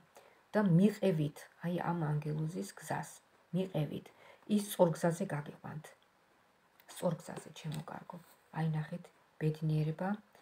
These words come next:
და ისეთი ჰარმონიული, ა, ჰარმონიზირება ხდება თქვენი სულიერი, სულიერი. ცოტა ხანს იქნებით სტრესის ქვეშ, რამდენადაც გიჭირთ ახლა ამ პიროვნების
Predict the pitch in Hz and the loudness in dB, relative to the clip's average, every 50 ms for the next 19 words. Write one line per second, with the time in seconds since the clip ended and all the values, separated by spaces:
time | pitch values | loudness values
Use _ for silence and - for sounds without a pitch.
0 | - - - _ _ - - 175 190 202 202 190 - - 170 160 180 165 - - | -20 -20 -20 _ _ -4 -2 0 2 2 2 0 0 -4 -6 -4 -4 -4 -2 0
1 | 180 185 180 185 185 175 165 160 156 151 156 151 143 147 151 - - - - - | 0 0 2 2 2 2 2 2 2 0 -2 -4 -4 -4 -6 -6 -10 -20 -20 -20
2 | - _ - - - 160 156 156 151 151 151 151 - 147 151 160 156 170 196 196 | -20 _ -12 -4 0 2 2 2 2 2 0 -2 -4 -4 -4 -6 -4 -4 -2 0
3 | 202 202 180 180 170 160 - 160 151 151 151 - 147 147 - - - - - 156 | 2 4 4 4 4 2 2 0 0 0 0 -2 -4 -8 -6 -8 -10 -10 -10 -12
4 | - - - 160 156 156 151 - - - 208 190 180 151 143 131 - - - - | -8 -2 0 2 2 2 0 -2 -2 0 0 2 2 2 0 -2 -4 -6 -8 -10
5 | 156 - _ _ - - - - 185 165 151 - - 160 - - - 233 - - | -12 -14 _ _ -20 -10 -4 -2 -2 0 0 -2 -4 -6 -8 -10 -12 -14 -14 -10
6 | - - 220 208 226 214 - 226 208 - 170 156 - - 156 156 160 156 - - | -6 -2 0 0 0 2 0 0 -2 -2 -4 -6 -6 -6 -6 -6 -6 -8 -10 -8
7 | - - 151 151 - 156 151 - - 175 190 202 - 156 147 143 156 156 151 151 | -4 -2 -2 -2 -2 -4 -8 -4 -2 -2 -2 -2 -2 -4 -4 -4 -2 -2 -2 -2
8 | 151 190 196 190 - - 147 151 - 160 160 - 160 156 - 156 156 156 156 170 | -2 -4 -4 -4 -6 -6 -6 -6 -6 -10 -10 -10 -10 -8 -6 -6 -6 -4 -4 -4
9 | 160 151 160 165 165 165 160 | -4 -4 -4 -4 -6 -8 -8